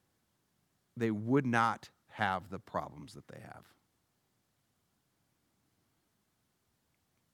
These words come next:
Because that <laughs> is typically said by somebody who's never dealt with anxiety.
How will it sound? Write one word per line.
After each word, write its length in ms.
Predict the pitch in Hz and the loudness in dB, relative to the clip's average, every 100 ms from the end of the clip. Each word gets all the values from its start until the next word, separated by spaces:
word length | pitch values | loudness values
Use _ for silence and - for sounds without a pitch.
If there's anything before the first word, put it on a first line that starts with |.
| _ - | _ -4
Because 320 | 120 123 101 | 2 2 4
that 520 | 117 143 156 - - - - - _ _ | 6 6 6 0 -10 -16 -20 -20 _ _
<laughs> 500 | _ _ _ _ _ | _ _ _ _ _
is 200 | - 113 | -6 -4
typically 760 | - - 202 180 147 131 117 113 - - | -2 6 6 6 2 2 2 0 -8 -8
said 260 | - 147 127 | 4 4 6
by 140 | 127 | 4
somebody 480 | - - 190 185 175 | 4 4 4 4 4
who's 220 | 147 123 | 2 2
never 380 | 131 139 147 147 | 6 6 6 -2
dealt 340 | 104 123 120 | 4 4 4
with 200 | 113 107 | 2 -2
anxiety. 640 | 104 98 87 76 - - | -2 -2 -4 -8 -12 -18